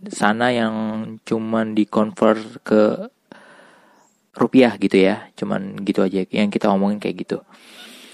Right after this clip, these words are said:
Oke, handphone pertama yang cukup me-, menggebrak pasar ya waktu itu ya, adalah Google Pixel tiga A dan Google Pixel tiga A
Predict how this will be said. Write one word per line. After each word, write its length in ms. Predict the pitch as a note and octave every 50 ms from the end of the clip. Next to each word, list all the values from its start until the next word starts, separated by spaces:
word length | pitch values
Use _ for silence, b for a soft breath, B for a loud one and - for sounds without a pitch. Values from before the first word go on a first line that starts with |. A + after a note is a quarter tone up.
| B B B - -
Oke, 460 | - - - - F#3 D3+ G#2+ - B B B B B B B B -
handphone 420 | C#3+ D3 D#3 D#3 D#3 E3+ D#3+ D#3
pertama 400 | - - - D3+ D3+ D3+ D3+ D3+
yang 460 | D3+ D3+ D3 C#3+ C#3+ C#3 C#3 C#3+ C#3 - -
cukup 380 | - E3 D#3+ - - D#3+ - D3+
me-, 920 | D3 D3 C#3+ C#3+ C#3 C#3 C#3 C3+ C3+ C3+ C3+ C3+ C3+ C3+ C3+ C3+ C3+ - - - - _ _ _ _ _ _ _ _
menggebrak 800 | - C3+ C3 B2+ B2+ B2+ B2 A#2+ A#2 A2 A2 A#2+ A2+ A2+ - _ _ - -
pasar 420 | - C3 C3 - - - F#2+ F#2+ F#2+ F#2
ya 160 | F#2 G2 G#2+
waktu 260 | - - G#2 G2+ -
itu 80 | - -
ya, 240 | - - - - - B B B B B B B B B -
adalah 500 | - A#2+ B2 B2 B2 A#2+ A#2 B2 D#3 F#3+
Google 540 | F#3 D#3 D3 C#3+ C3+ B2+ C#3+ D3+ F3+ F#3+ -
Pixel 640 | _ - C#3 B2+ - - - - D#3 D#3+ E3+ F3 F3
tiga 640 | - - C3+ B2 A#2 A2 - B2+ B2+ B2+ - - _ _ -
A 300 | - D#3 D3+ C#3+ C#3+ C3+
dan 400 | A#2+ A2 A2 A2+ A#2 A2+ A2+ A2
Google 320 | A#2 A#2 A2 A#2+ A#2 A#2
Pixel 640 | - _ _ - B2 - - - - - A#2+ A2+ A2+
tiga 320 | - - A#2 G#2+ - - -
A 160 | - A#2